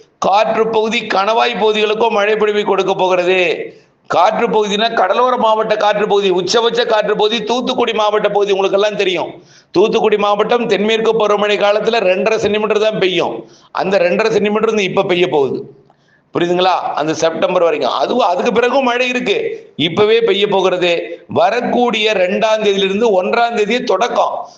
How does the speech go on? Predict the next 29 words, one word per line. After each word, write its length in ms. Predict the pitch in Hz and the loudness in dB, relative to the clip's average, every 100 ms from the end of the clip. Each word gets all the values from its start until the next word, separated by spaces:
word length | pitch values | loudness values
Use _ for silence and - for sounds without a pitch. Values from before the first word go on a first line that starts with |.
| _ | _
ஒன்றாம் 460 | 135 185 226 240 233 | -2 0 2 0 0
தேதியே 280 | 220 214 240 | 0 0 -2
முன்னெச்சரிக்கை 580 | 214 220 226 220 220 202 | -2 -2 -2 -2 0 -2
எடுத்துக்கோங்க. 640 | 202 208 202 208 254 - - - _ | -2 0 0 0 0 -2 -6 -14 _
அதான் 240 | 139 202 214 | 0 0 2
முன்னெச்சரிக்கைன்னா, 640 | 208 240 226 220 214 220 202 | 0 0 0 -2 -2 -2 -2
அச்சப்பட 440 | 202 247 247 214 | -2 -2 0 0
வேண்டாம். 440 | 202 185 165 143 156 | 0 0 0 -2 -2
இந்த 380 | 175 175 156 - - - _ - | 2 4 2 0 -6 -14 _ -10
முன், 480 | 160 160 180 208 - | -4 0 0 -2 -2
அதாவது 640 | 175 208 226 226 226 226 | 0 2 2 0 -2 -2
தார் 360 | 196 208 240 | 2 4 4
போடுவாங்க, 460 | 214 208 180 165 139 | 2 2 2 0 -2
தார் 260 | 170 202 202 | 0 0 2
சாலை, 520 | 190 165 139 - - | 0 2 0 -4 -10
அப்போ 260 | - 175 190 | -6 -2 0
என்ன 180 | 196 226 | 0 0
ஆகும்? 480 | 208 180 135 - - | 0 0 -2 -8 -2
ரெண்டாம் 480 | 131 190 214 226 220 | 0 0 0 0 0
தேதி 240 | 202 208 | 0 0
எல்லா 220 | 196 196 | 0 0
ஏற்பாடுடன் 580 | 196 202 202 208 202 196 | 0 -2 0 0 2 0
வந்துருவீங்க. 680 | 185 185 190 180 147 113 - - _ - | -2 0 0 2 -2 -4 -12 -20 _ -4
ஆனா, 260 | 165 202 | -2 0
ஒன்றாம் 340 | 170 185 208 202 | 0 0 0 0
தேதி 200 | 190 175 | 0 2
இரவு 260 | 180 190 | 2 2
மழை 260 | 170 170 196 | 0 0 0
பெஞ்சிருக்கும், 520 | 175 151 131 120 - | 0 0 0 -2 -6